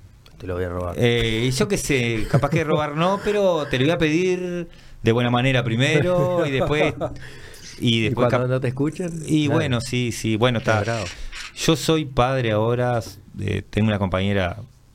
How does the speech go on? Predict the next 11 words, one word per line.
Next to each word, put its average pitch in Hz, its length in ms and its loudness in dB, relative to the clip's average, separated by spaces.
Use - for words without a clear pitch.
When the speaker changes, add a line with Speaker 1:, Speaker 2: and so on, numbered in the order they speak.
Speaker 2:
no 98 280 0
por 92 100 -2
nada, 92 240 0
pero 87 300 -4
increíble. 107 760 0
Soy - 200 4
feliz, 90 540 -2
en 87 140 -4
familia, 101 500 2
puedo 98 200 2
decirlo. 107 440 -2